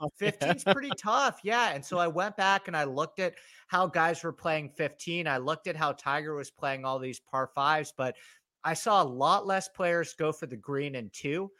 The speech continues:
Speaker 2: on fifteen. It barely played, played under par. Tiger would have to hit a really good drive, I think, to even consider going for the green in two on fifteen, depending on the wind.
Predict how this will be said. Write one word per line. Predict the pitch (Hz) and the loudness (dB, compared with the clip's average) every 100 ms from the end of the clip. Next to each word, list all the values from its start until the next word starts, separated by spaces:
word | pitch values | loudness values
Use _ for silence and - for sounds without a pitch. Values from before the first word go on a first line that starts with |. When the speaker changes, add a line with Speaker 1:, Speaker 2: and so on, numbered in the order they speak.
| _ _ _ | _ _ _
Speaker 2:
on | 151 147 143 | -4 -2 -2
fifteen. | - 151 - - 165 | -2 -2 -2 -8 -4
It | 170 92 | -4 -4
barely | - 143 175 175 | -2 0 0 -2
played, | 165 170 160 156 _ - | -4 -2 -2 -2 _ -4
played | 156 151 | -2 0
under | 147 131 | 0 -2
par. | 127 - 139 147 | -6 0 2 2
Tiger | 147 147 170 185 | 0 -2 -2 -2
would | 175 | -4
have | 156 147 | -4 -4
to | 139 | -6
hit | 131 | -6
a | 104 87 _ _ _ _ - 117 | -6 -10 _ _ _ _ -18 -12
really | 135 208 214 202 | -6 0 2 2
good | 170 180 131 | 0 -4 0
drive, | 165 165 160 139 113 _ _ _ - | 6 8 8 6 0 _ _ _ -8
I | 143 | -6
think, | - 156 135 | -4 -6 -6
to | 180 | -10
even | 139 151 156 | -8 -6 -6
consider | 139 117 - 185 214 | -8 -8 -4 -2 0
going | 160 135 127 | 2 2 2
for | 120 139 | -2 -8
the | 117 | -8
green | 104 135 127 | -6 -6 -4
in | 123 113 | -8 -8
two | - 135 123 - - _ - | -2 -2 -2 -8 -20 _ -8
on | 139 | -6
fifteen, | 131 160 143 - 175 165 | -2 0 0 -2 -6 -4
depending | 135 - 156 156 151 139 139 147 | -6 -4 -2 -2 -2 -6 -10 -4
on | 143 | -2
the | 127 | -2
wind. | 117 160 226 185 165 | 0 0 0 -2 -6